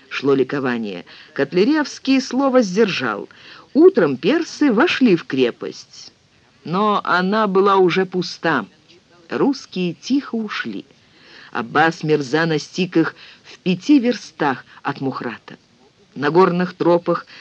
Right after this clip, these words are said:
началась жестокая битва. Персы скопом лезли на пушки,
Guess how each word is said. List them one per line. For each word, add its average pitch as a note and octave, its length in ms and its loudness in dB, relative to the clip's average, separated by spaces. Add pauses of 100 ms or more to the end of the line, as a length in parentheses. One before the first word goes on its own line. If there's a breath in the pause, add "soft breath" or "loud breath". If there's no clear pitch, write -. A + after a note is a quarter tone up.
(100)
началась D3 400 0
жестокая D3 500 -2
битва. A#2+ 400 -10 (460 loud breath)
Персы F3+ 440 2
скопом F3 680 4
лезли D3+ 360 2
на D3+ 120 -2
пушки, C#3+ 580 -4